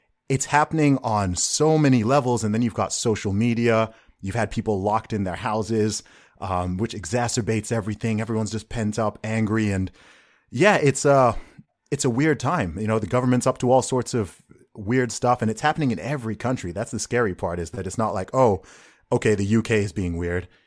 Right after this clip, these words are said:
It's like, no, the U K is being weird, Canada's being weird, the U S A is being weird, the whole of Europe is being we-, everything is just really bizarre, and it just creates this feeling of, I mean,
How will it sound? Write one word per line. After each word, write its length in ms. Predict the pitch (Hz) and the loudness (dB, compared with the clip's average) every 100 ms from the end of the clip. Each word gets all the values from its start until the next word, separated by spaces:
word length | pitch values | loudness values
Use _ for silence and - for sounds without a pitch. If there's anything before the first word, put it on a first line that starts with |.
| _ | _
It's 120 | - | -6
like, 100 | 98 | 0
no, 160 | 117 104 | 2 2
the 80 | 90 | 2
U 160 | 117 | 0
K 180 | 117 120 | 2 2
is 80 | 113 | 2
being 220 | 117 110 | 2 2
weird, 300 | 113 113 110 - _ | 4 4 2 -2 _
Canada's 400 | - 110 107 104 | -2 2 2 0
being 240 | 90 113 101 | -2 -2 0
weird, 280 | 113 107 - - - | 0 0 -4 -14 -8
the 80 | 98 | 0
U 140 | 123 | 4
S 140 | 117 123 | 4 4
A 60 | |
is 120 | 117 | 2
being 260 | 110 113 110 | 2 0 2
weird, 300 | 113 113 110 - - - | 4 4 2 -4 -18 -4
the 120 | 110 | 2
whole 200 | 139 131 | 4 4
of 120 | 117 | 6
Europe 320 | 127 135 127 | 8 8 6
is 100 | 113 | 0
being 220 | 127 131 | 4 4
we-, 140 | 127 123 - | 6 4 4
everything 560 | 131 113 123 117 117 | 4 4 2 4 4
is 120 | 110 - | 4 2
just 360 | 120 101 - - _ _ _ | 2 2 0 -10 _ _ _
really 420 | 98 110 123 117 | -2 4 6 6
bizarre, 480 | 107 104 95 120 110 | 4 2 4 6 8
and 100 | 95 | 4
it 60 | 98 | 0
just 240 | 117 107 | 0 -2
creates 380 | - 110 110 - | 0 2 2 2
this 200 | 104 98 | -2 -4
feeling 640 | - - 117 110 104 101 | -4 0 2 4 4 2
of, 360 | 98 92 87 - _ - _ _ _ _ _ _ _ _ _ - - - - - | 2 2 0 -6 _ -20 _ _ _ _ _ _ _ _ _ -18 -12 -10 -10 -6
I 60 | 117 | 0
mean, 160 | 113 | 0